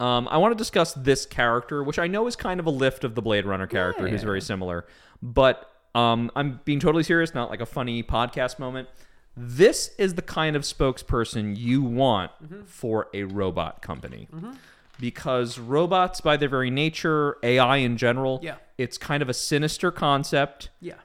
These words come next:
Speaker 1: It's a cold thing to think about. And to have, like, a cute, warm Southern gentleman
Speaker 2: Yeah.
Speaker 1: that has kind of, like, an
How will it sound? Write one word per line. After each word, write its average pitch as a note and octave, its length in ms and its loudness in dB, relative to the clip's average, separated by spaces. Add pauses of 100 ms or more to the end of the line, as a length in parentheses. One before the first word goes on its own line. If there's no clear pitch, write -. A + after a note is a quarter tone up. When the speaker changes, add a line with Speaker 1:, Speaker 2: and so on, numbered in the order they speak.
(140)
Speaker 1:
It's - 180 -6
a A#2 60 -6 (240)
cold D#3 680 2
thing D3+ 400 -2
to D#3 100 -4
think G3 240 -8
about. F#2 440 0 (280)
And D3+ 140 -4
to E3+ 60 -4
have, A3 200 -2
like, G#3+ 160 -2
a C#3+ 120 -4
cute, - 600 -6 (120)
warm C3+ 680 0 (140)
Southern C3+ 720 0
gentleman C#3 720 -2
Speaker 2:
Yeah. D#3+ 60 -4
Speaker 1:
that A2+ 100 0
has A#2 160 0
kind B2+ 200 -8
of, B2 100 -6
like, A#2+ 120 -2
an G#2+ 100 -8